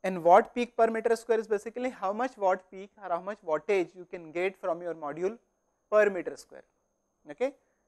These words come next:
Uh, remember, this is under the air mass one point five. Okay. By the way, this air mass one point five is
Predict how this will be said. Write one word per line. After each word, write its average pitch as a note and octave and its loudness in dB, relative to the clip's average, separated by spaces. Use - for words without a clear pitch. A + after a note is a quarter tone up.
Uh, E3+ 0
remember, A3+ 0
this G#3 -2
is A3 -12
under G3 -6
the A#3 -4
air F#3+ 6
mass G3 -2
one E3+ -12
point E3+ -8
five. C#3 -10
Okay. B3+ -8
By F#3 4
the A3 8
way, A3+ 10
this A3+ 0
air G3+ 6
mass A#3 4
one G#3 -4
point G#3+ -2
five G3+ 4
is G#3+ 0